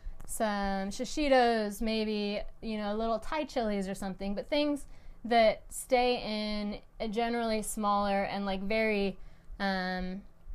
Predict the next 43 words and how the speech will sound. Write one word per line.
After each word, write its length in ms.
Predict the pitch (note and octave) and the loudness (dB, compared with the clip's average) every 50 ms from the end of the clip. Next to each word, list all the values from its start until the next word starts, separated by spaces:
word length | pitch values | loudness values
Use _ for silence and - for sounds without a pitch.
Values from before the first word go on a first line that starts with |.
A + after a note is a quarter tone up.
| - - - - - - - - - - - | -10 -10 -12 -14 -14 -14 -14 -12 -12 -12 -10
sizable 680 | - - - A#3 G#3 A3+ A#3 A3 G#3+ F#3+ G3+ F#3+ F3+ | -8 0 4 6 6 6 6 4 0 0 0 0 0
harvest, 800 | F3 - - G3+ G3 F#3+ - E3+ F#3+ A3 A3+ - - - - - - - - | 0 0 0 0 2 2 0 0 0 4 6 6 6 6 6 6 8 8 6
<laughs> 140 | - - - | 6 2 2
you 180 | B3+ A3+ C4+ C#4+ | 6 8 10 12
know, 160 | B3+ B3+ A#3 | 12 12 12
s-, 200 | A#3 A#3 - - - - - - | 10 8 4 -4 -10 -10 -8 0
that 340 | G3+ A3+ A3+ G#3+ G#3 - - - - - - - - - - | 4 6 8 8 6 6 2 -4 -6 -6 -8 -8 -14 -12 6
it 160 | - C4 B3+ | 8 8 10
will 240 | C4 B3+ B3 B3 A#3 | 12 12 12 12 12
produce 420 | A#3 - B3 A#3 G#3+ G#3 G#3 G3+ - | 10 8 6 6 6 6 2 2 2
more 160 | G#3+ G3+ G3 | 2 2 4
peppers. 480 | - A#3+ A3+ A3 G3 F#3 F#3 F#3+ G3 | 6 6 4 6 4 2 2 0 0
With 180 | G#3 A3+ A3+ - | -2 -2 -2 0
these 280 | - B3 B3+ C#4 C4+ - | 4 4 4 4 4 4
guys, 320 | - A3+ G3+ G3 G3+ G3+ | 6 8 8 8 6 6
when 160 | G#3 G#3 G#3 | 2 0 2
they're 100 | G#3 G#3 | 4 4
a 60 | G3+ | 4
little 200 | G3 G3+ G3 G3+ | 4 4 2 2
bit 200 | F#3+ F#3 - - - | 0 -2 -4 -4 -6
larger 420 | - G3 G3 F#3+ G3 F#3+ A3 A#3 B3 | 2 4 4 4 4 2 2 2 2
of 100 | B3+ - | 2 2
peppers, 420 | - D#4 D#4+ D#4+ F4 F#4 F#4 F#4 | 0 0 0 2 2 0 0 0
it 80 | E4+ C4+ | -2 -2
doesn't 240 | F#4+ F#4 F4 F4+ | 0 0 0 0
always 340 | - B3+ C#4 C#4+ C4+ C4+ C4+ | 0 2 4 4 4 2 2
produce 320 | - - C4 A#3 A#3 A3+ - | 0 -2 0 0 0 -2 -2
more 140 | A3 G#3 | -4 -6
peppers, 480 | G3+ - A3 G#3+ G#3 - G#3+ G#3 G3+ G3+ | -4 0 0 0 0 0 -2 -2 -2 -4
and 160 | - G3+ G3+ | -4 -4 -4
the 40 | G#3 | -2
branching 440 | G3 G#3+ A3+ A#3+ B3 A#3+ - A3+ G#3+ | 0 0 2 2 0 0 -2 -2 -2
doesn't 180 | G3+ F#3+ G3 G3 | 0 0 0 0
always 220 | F#3 F#3 F#3 F#3 | 0 0 -2 0
help 240 | - F3+ F3 - - | 0 0 0 0 -2
it. 160 | - - - | -8 -8 -6
So 240 | - F#3 F#3 F3+ G3+ - - - - - - | -2 0 0 0 0 -4 -10 -12 -12 -10 0
I'll 140 | - - C#4 | 2 4 4
keep 200 | C#4 F4+ F#4+ G4 | 4 2 0 0
an 80 | E4 A#3+ | 2 2
eye 200 | F#3 F#3+ G3 G3+ | 4 4 4 2
on 160 | A3 A3+ A#3 | 2 0 -2
him, 280 | A#3 D4 D#4 D#4+ E4+ | 0 0 0 0 -2